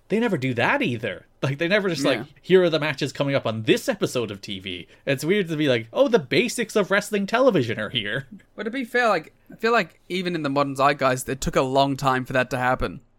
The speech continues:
Speaker 2: Like, there was just a period where matches weren't announced, which is silly.
Speaker 1: Part of it was, like, the Crazy Vince's stuff, where it's just like, matches weren't announced.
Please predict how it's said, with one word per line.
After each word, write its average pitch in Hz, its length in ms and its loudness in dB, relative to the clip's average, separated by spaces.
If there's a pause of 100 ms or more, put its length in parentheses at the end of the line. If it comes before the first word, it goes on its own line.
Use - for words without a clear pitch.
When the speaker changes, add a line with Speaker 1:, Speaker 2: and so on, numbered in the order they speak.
(140)
Speaker 2:
Like, 156 280 6
there 170 100 4
was 170 160 4
just 196 160 0
a 208 60 4
period 185 400 8
where 147 200 8
matches 143 460 0
weren't 143 320 4
announced, 123 720 -2
which 175 160 -10
is 190 160 -8
silly. - 560 -2 (120)
Speaker 1:
Part 165 220 2
of 190 60 -2
it 190 80 -6
was, 143 120 -6
like, 147 200 0
the 135 320 2
Crazy 131 280 0
Vince's 139 400 -4
stuff, - 580 -2
where 123 200 0
it's 117 140 -2
just 120 120 -10
like, 113 320 -2
matches 143 320 -2
weren't 127 200 -4
announced. 113 480 -6